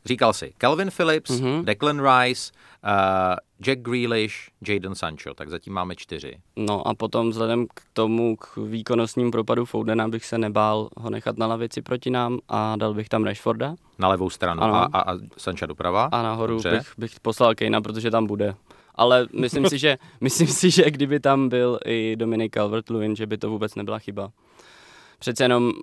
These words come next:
Speaker 2: eh, my na něj nebudeme asi tolik připraveni, se dá očekávat i vzhledem k tomu, co Southgate právě prohlásil, tak jestli to je jako nějaký jejich taktizování, nemyslím si. Asi by tím hodně lidí naštval, ale byl by to zajímavý tah určitě.
Speaker 1: Takže by si posadil, eh, ještě Masona Mounta?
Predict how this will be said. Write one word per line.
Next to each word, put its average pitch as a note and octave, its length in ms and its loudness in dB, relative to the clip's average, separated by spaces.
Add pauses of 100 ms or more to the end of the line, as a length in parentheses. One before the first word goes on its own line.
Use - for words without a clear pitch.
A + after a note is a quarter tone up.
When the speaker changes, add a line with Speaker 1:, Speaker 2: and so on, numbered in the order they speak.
Speaker 2:
eh, - 20 -14 (460)
my C3 120 6
na B2+ 100 6
něj B2+ 140 4
nebudeme A#2+ 360 4
asi B2 140 -4
tolik B2 200 0
připraveni, A2+ 600 -2 (380)
se - 160 -6
dá G#2 140 0
očekávat A2 500 0 (120)
i A2+ 100 -4
vzhledem G#2+ 300 -4
k - 40 -10
tomu, A2 220 -6
co G#2+ 300 -8
Southgate A2 380 -6
právě G#2 420 -6
prohlásil, A2 540 2
tak A2 160 -6 (160)
jestli A2 220 -4
to A2 100 -2
je G#2+ 60 4
jako A2 180 -2
nějaký A2 260 -6
jejich A2+ 120 -6
taktizování, A2+ 640 -4
nemyslím A2+ 440 -4
si. A#2+ 240 -8 (400)
Asi - 180 -6
by A#2+ 120 -2
tím A#2 140 0
hodně A2+ 200 -2
lidí A2+ 180 0
naštval, G#2 520 -4 (400)
ale G#2+ 360 4 (520)
byl A#2+ 280 2
by A#2 120 2
to B2 340 4
zajímavý A2 420 -4
tah G2 220 -10
určitě. - 380 -16
Speaker 1:
Takže A2 200 2
by D#3 80 2
si F3 120 0
posadil, E3+ 580 2
eh, C#3 320 4
ještě C#3 240 2
Masona C3 320 2
Mounta? G#2+ 380 0